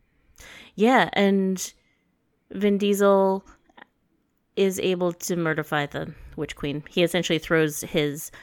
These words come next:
um, flaming sword at her and somehow channels lightning power. Oh, right, 'cause he has the runes. He has the weather runes that he uses to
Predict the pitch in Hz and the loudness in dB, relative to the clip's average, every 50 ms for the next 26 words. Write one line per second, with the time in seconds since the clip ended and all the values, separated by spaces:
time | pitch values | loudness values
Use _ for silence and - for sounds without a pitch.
0 | - - - - - _ - - 160 147 143 139 139 - - - 165 156 151 151 | -20 -20 -20 -20 -20 _ -4 -2 -2 -2 -2 -4 -8 -8 -6 -4 -2 -2 -2 -2
1 | 147 - - 151 143 156 - - _ _ _ _ - - - 175 151 147 147 - | -4 -6 -8 -10 -12 -14 -14 -18 _ _ _ _ -12 -8 -4 -2 -2 -2 -2 -2
2 | - 104 139 - - 143 143 143 - - - 139 143 143 143 - - - - - | -2 -4 -4 -4 -4 -4 -2 -2 -4 -4 -6 -6 -8 -8 -12 -12 -16 -20 -20 -20
3 | - - - _ _ _ - - - 196 190 196 196 185 208 196 185 175 170 165 | -20 -20 -20 _ _ _ -12 -6 -2 0 0 0 0 2 2 4 4 4 4 4
4 | 165 180 - - _ _ _ _ _ _ _ - - - 190 180 180 170 160 160 | 2 -2 -6 -14 _ _ _ _ _ _ _ -6 -2 0 0 2 2 2 0 0
5 | - 165 175 185 - - 240 233 233 233 - 247 247 247 247 254 262 254 - - | -2 -2 -2 -2 0 0 0 0 0 0 -2 -2 0 0 2 2 0 0 0 0
6 | 339 302 262 214 196 - - - - 143 320 - - - - 277 262 277 285 262 | 0 0 0 -2 -4 -8 -10 -8 -2 2 2 2 2 0 -2 0 2 4 4 4
7 | 240 247 240 220 240 262 294 294 240 170 156 - - - - 220 202 196 220 202 | 4 4 4 4 4 2 2 2 0 0 -2 -6 -6 -4 -2 0 2 2 4 6
8 | 202 214 220 220 208 196 185 165 147 - - - - - 175 - 180 165 160 165 | 6 6 6 6 4 2 2 -2 -4 -6 -8 -10 -8 -10 -8 -6 -6 -6 -4 -4
9 | 165 170 156 147 147 - - - - - 165 | -4 -4 -6 -8 -8 -8 -8 -8 -6 -6 -6